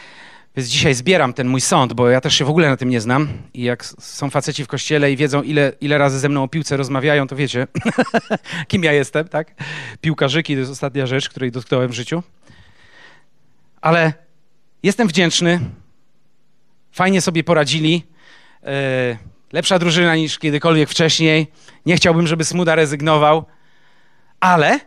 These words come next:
przegrali. I teraz wiesz, moje rozważania na ten temat. Przed tym meczem słowo, które najczęściej się pojawiało, albo pytanie, to było, czy tym razem się uda? Czy się uda tym razem?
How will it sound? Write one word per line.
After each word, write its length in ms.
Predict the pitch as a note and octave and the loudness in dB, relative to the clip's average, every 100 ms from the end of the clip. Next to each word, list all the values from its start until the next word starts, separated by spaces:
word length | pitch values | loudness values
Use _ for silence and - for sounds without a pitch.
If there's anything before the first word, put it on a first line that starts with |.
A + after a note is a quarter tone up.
| - - | -14 -8
przegrali. 440 | A#3 G3 A#2 E2 - - _ _ - - - - - - | -2 0 0 -2 -20 -20 _ _ -20 -20 -20 -20 -20 -6
I 80 | F3+ | -2
teraz 160 | B3+ | 0
wiesz, 300 | C#4 F#3 - - | 2 0 0 -4
moje 180 | G3 C4 | 2 4
rozważania 480 | B3+ A#3+ A3+ G#3 D#3 | 2 0 0 2 0
na 60 | |
ten 140 | C3 A2 | -2 -6
temat. 360 | F2 - _ _ _ _ _ _ _ _ _ _ _ _ _ - | -12 -14 _ _ _ _ _ _ _ _ _ _ _ _ _ -4
Przed 200 | C4+ C#4 | -2 0
tym 120 | D#4 | 2
meczem 500 | B3+ G3 F3+ G3 A#3+ - _ | 2 2 0 0 -2 -10 _
słowo, 260 | - C4 A3 | -2 2 2
które 180 | G3+ G3+ | 2 2
najczęściej 520 | F#3+ F3+ C#4 - B3+ | 2 2 0 0 0
się 100 | A#3 | 2
pojawiało, 720 | A3+ G#3 G3+ F3+ D3 G#3 - - - - | 4 4 4 4 4 4 -2 -20 -20 -4
albo 200 | E3 F3 | 0 2
pytanie, 560 | F3+ F#3+ G#3+ E3 D#3 F#3+ - | 2 2 2 2 2 0 -6
to 100 | - | -12
było, 140 | D3 C3+ | -8 -6
czy 160 | - | -6
tym 140 | F#3 E3 | -2 0
razem 260 | E3 D3 | 0 -2
się 160 | - C#3+ | -6 -8
uda? 220 | A#2 F#2+ - - _ _ _ _ - - - _ - - _ - - _ - - - - - - - | -12 -14 -20 -20 _ _ _ _ -20 -20 -20 _ -20 -20 _ -20 -20 _ -20 -20 -20 -20 -20 -20 -18
Czy 100 | - | -8
się 120 | D3 D3+ | -6 -6
uda 240 | B2 A#2+ | -8 -10
tym 160 | G#2+ F#2+ | -12 -18
razem? 260 | E2 - | -18 -20